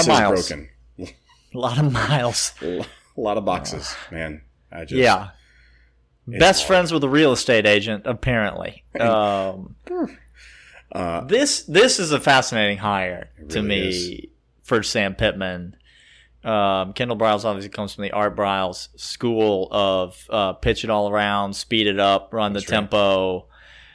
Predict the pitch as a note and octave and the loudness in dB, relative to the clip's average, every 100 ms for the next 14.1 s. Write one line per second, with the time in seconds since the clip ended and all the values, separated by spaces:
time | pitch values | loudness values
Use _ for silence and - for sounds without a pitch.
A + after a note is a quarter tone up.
0 | _ _ A2 G#2 G2+ G2 F#2+ F#2 F#2 F2+ | _ _ -4 0 0 0 0 -2 -6 -6
1 | G2+ D3+ A3 G#3 A3+ - G#3+ A3 A3 G#3 | 0 2 2 0 -2 -2 0 0 0 -2
2 | D#3+ F3 C4+ A2 F#2 - - C#3 D3+ - | -2 0 0 -2 -4 -8 -6 -2 0 4
3 | G#3+ D3 A#2 - _ - C#3 D3+ - _ | 6 6 2 -6 _ -4 -2 -2 -8 _
4 | _ - D#3+ - F3 - E3+ E3 D#3+ D3+ | _ -6 -4 -4 -6 -2 2 4 4 2
5 | C3+ C3+ D3 C#3+ C3+ B2+ - - - - | 2 4 6 6 4 -2 -8 -10 -16 -20
6 | - _ B2 B2 A#2+ A#2 A2+ A#2+ A2 - | -20 _ -4 0 2 2 0 -4 -6 -4
7 | C3 B2 A2+ A2+ A2+ A2+ A2+ A2 - - | -2 -2 0 2 4 4 2 0 -2 -10
8 | - - - - _ _ A#2+ A#2+ A#2 A#2 | -14 -20 -20 -20 _ _ -6 0 2 2
9 | A2+ A2+ A2+ A2 A2 A2 G#2+ _ _ _ | 2 0 -4 -8 -12 -12 -14 _ _ _
10 | - G3 G#3 G3 G3 F#3 C#3+ C#3 F3+ G3+ | 0 4 4 6 6 4 2 0 2 2
11 | G3 F3 F3+ E3+ E3 D#3 E3 E3 D3+ - | 0 0 -2 -2 0 4 4 4 0 -4
12 | D#3 D#3+ D#3+ D#3+ D#3+ - F3+ F3+ G3+ - | 0 2 2 0 -2 -2 -2 0 0 -2
13 | G3+ C4 F2+ D#2 C#2 D#2+ D2+ D2 C3 A#2+ | -4 -4 -4 -6 -8 -8 -8 -2 0 0